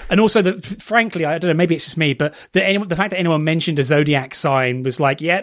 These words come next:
it's the nineties, people." I mean, people still do horoscopes and shit, but it's like, this was way more common in the <laughs> nineties, at least having lived through it as a kid.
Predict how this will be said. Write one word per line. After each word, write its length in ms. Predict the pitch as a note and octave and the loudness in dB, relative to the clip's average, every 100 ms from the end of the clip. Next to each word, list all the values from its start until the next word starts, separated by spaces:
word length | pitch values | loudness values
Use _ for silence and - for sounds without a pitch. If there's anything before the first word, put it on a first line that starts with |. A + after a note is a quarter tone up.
| F#3+ | -4
it's 180 | F#3+ G#3+ | -8 -2
the 80 | |
nineties, 680 | A3 B3 G3+ G3+ G3+ G3 F#3+ | 2 2 4 6 6 4 2
people." 500 | - D#3+ D3+ D#3+ D3+ - - - - | 0 -2 2 2 2 -2 -10 -8 -2
I 60 | |
mean, 100 | G3+ | 0
people 200 | B3 A3+ | 0 -2
still 240 | - G3+ D#3+ | 0 2 4
do 320 | F3 E3 D3+ | 4 4 4
horoscopes 600 | F3 E3 - D3 C#3+ C#3 | 4 4 2 -2 -2 -4
and 140 | B2+ | -4
shit, 260 | C#3 C3 C#3+ | -8 -8 -6
but 140 | D3 | -2
it's 200 | D3+ D3 | -2 0
like, 280 | D#3 D3 - - - | -2 -2 -10 -20 -10
this 240 | - F3 D#3+ | -2 0 0
was 340 | D3+ C#3+ - F#3+ | 0 0 -2 -4
way 340 | C#3 D#3 C#3+ | -2 0 0
more 180 | C3+ B2+ | -2 -2
common 320 | - D3 C3 | -2 -2 -4
in 120 | C3 | -4
the 60 | C#3 | -2
<laughs> 80 | C#3+ | 0
nineties, 880 | D#3+ F3+ B3 G3 G#3+ D#3+ D3 - - - A#3 - E3+ | 2 2 0 -2 -4 -8 -8 -8 -10 -10 -8 -4 0
at 80 | |
least 160 | F3 E3+ | 0 0
having 220 | D#3+ D3+ | 0 0
lived 200 | D#3 D3+ | 0 0
through 160 | E3 D3+ | 2 2
it 60 | |
as 100 | C3+ | 0
a 60 | B2+ | -4
kid. 320 | - B2+ A2+ | -2 -4 -4